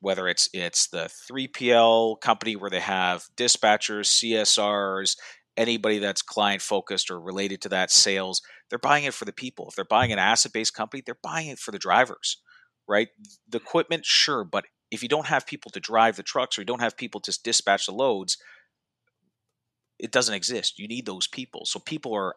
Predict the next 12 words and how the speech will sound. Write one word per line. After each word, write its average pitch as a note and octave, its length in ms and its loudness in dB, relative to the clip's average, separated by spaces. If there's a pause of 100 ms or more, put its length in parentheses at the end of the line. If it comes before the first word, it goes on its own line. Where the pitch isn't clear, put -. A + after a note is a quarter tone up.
absolutely G#2+ 640 2
the F#2+ 100 -14
most F2+ 260 -10
important F2 360 -16
thing E2+ 260 -10 (180)
in F2 320 -8 (240)
any A2 220 2
acquisition, F2 680 -2 (440)
hands G2+ 300 -2
down. F2 400 -2 (1200)
That's - 220 -2
it. D#2+ 140 -8